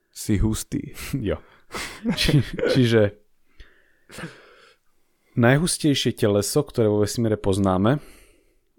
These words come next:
Speaker 2: má informáciu úmernú ploche. Teraz otázka je na teba, že vedel by si tú informáciu uložiť efektívnejšie? A odpoveď je, že nie, nemohol, lebo keby sa o to pokusil, tak vytvoríš čiernu dieru.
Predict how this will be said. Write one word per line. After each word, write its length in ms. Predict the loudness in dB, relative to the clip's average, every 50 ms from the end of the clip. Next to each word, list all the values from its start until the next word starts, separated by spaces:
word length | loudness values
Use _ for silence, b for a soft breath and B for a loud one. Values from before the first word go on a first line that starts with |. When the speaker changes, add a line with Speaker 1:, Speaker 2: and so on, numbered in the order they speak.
| _ _ _
Speaker 2:
má 140 | -6 -6 -4
informáciu 640 | -4 -2 0 2 2 2 2 2 0 -2 -4 -2 0
úmernú 300 | 2 2 2 2 0 -2
ploche. 420 | 0 0 0 0 0 -4 -10 -10 -12 -18 _ _ _ _ _ b b b b b b b b b b b b b
Teraz 220 | b 2 2 4
otázka 380 | 4 4 2 2 2 2 2 2
je 100 | 4 4
na 120 | 4 2 2
teba, 240 | 2 2 2 4 4
že 120 | 4 4
vedel 220 | 4 6 6 6
by 100 | 6 4
si 120 | 0 -2 -2
tú 140 | 0 2 4
informáciu 720 | 4 4 2 0 2 4 4 4 6 4 2 0 0 -4 -4
uložiť 400 | 0 2 2 4 4 2 2 0
efektívnejšie? 840 | -2 -2 0 -2 -2 -2 -2 -4 -2 0 0 0 0 0 0 -2 -2 -2 -4 _ _ b b b b b b
A 60 | b -2
odpoveď 400 | -2 2 2 4 6 6 6 6
je, 80 | 6
že 60 | 6
nie, 180 | 4 6 6 6
nemohol, 480 | 6 6 6 6 6 6 6 6 6 6
lebo 80 | 4 4
keby 220 | 4 4 4 4
sa 140 | 4 2 2
o 40 | 4
to 80 | 2
pokusil, 460 | 0 0 -2 -4 -4 -2 0 0 0
tak 100 | 0 0 -2
vytvoríš 380 | -2 -4 -2 -2 -2 -2 -2
čiernu 300 | -2 -2 -2 0 0 0
dieru. 320 | 0 2 0 0 0 -2